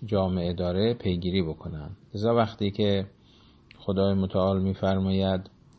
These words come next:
هازهی سورتون، این سورتون نکره هست، اه، کلام وقتی با نکره شروع بشه از نظر ادبی باید یه مبتدای ما محذوف بگیریم. اه، هازهی سورتون، یعنی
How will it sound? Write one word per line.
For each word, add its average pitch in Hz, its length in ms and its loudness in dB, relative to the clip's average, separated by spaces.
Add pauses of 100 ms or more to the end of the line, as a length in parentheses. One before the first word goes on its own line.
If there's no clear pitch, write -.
هازهی 98 640 2
سورتون، 107 920 -2 (180)
این 107 240 0
سورتون 110 640 0
نکره 95 360 0
هست، 113 380 -4 (640)
اه، 80 360 -6
کلام 101 600 -2 (680)
وقتی 98 280 -2
با 95 200 -2
نکره 90 460 -2
شروع 92 360 -8
بشه 107 440 -2
از 92 140 -2
نظر 92 240 -4
ادبی 87 560 -2
باید 101 320 0
یه 107 120 2
مبتدای 95 580 -2
ما 107 180 0
محذوف 95 500 -4
بگیریم. 87 520 -2 (920)
اه، 78 180 -8
هازهی 104 800 4
سورتون، 87 600 -4
یعنی 98 280 0